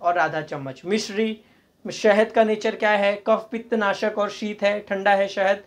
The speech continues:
मिश्री क्या है, वो भी पित्त को कम करती है, ठंडी है नेचर में,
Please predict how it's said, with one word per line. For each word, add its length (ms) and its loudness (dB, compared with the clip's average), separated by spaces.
मिश्री 380 0
क्या 180 4
है, 240 2
वो 160 -6
भी 120 -6
पित्त 280 -8
को 160 0
कम 220 -4
करती 340 -6
है, 160 -2
ठंडी 380 -4
है 140 0
नेचर 360 -4
में, 180 -6